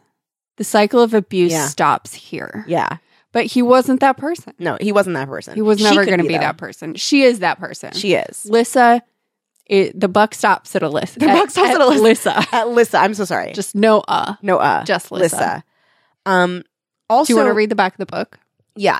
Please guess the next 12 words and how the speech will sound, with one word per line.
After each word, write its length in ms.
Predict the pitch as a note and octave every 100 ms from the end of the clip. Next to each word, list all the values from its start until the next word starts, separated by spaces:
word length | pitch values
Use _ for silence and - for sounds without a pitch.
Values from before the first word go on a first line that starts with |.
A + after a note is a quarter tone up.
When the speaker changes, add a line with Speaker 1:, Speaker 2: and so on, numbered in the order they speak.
| -
Speaker 2:
And 100 | A3
also, 240 | A#3+ B3
I 60 | D4+
wanna 240 | B3+ A#3
eventually 400 | G3 F3+ F#3+ C4+
get 220 | A#3 F3+ -
to 180 | G3+
my 200 | F3 E3
very 380 | E3+ D#3+ F3+ B3+
confusing 760 | - A#3+ G3+ - F3+ F#3+ A3+ G3
thoughts 400 | - D3+ D#3+ -
about 640 | - D3+ D#3 D3 D3+ -